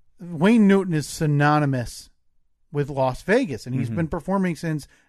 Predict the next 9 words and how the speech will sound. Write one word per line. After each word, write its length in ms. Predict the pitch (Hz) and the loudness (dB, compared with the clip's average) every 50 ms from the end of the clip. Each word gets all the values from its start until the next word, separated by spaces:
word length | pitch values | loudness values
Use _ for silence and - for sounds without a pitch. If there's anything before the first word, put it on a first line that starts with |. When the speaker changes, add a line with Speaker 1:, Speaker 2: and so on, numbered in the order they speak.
| _ - | _ -4
Speaker 1:
nineteen 640 | 143 151 175 220 208 - - - 196 196 196 180 | -2 -2 -2 -4 -6 -8 -6 -4 -2 -2 -2 -2
fifty-nine. 1080 | - - _ - 196 190 - _ - 180 160 147 139 139 139 135 147 151 135 110 95 90 _ - | -4 -8 _ -8 -8 -8 -8 _ -10 -6 -4 -4 -4 -4 -4 -4 -4 -6 -6 -8 -10 -14 _ -12
Speaker 2:
Mm. 320 | 117 120 117 110 98 92 - _ _ _ _ _ _ _ _ _ _ _ _ _ _ _ _ _ _ _ _ _ _ _ _ _ _ | -10 -8 -8 -8 -8 -12 -16 _ _ _ _ _ _ _ _ _ _ _ _ _ _ _ _ _ _ _ _ _ _ _ _ _ _
Speaker 1:
His, 220 | _ _ _ _ _ _ _ _ _ | _ _ _ _ _ _ _ _ _
his 160 | - 127 _ - | -20 -20 _ -20
signature. 400 | - - 147 147 139 127 - _ - | -20 -18 -16 -16 -16 -18 -18 _ -14
I, 100 | 135 - - - - | -14 -14 -14 -12 -10
I, 240 | 135 135 127 131 _ _ _ | -10 -10 -10 -12 _ _ _
I 100 | - 120 | -20 -20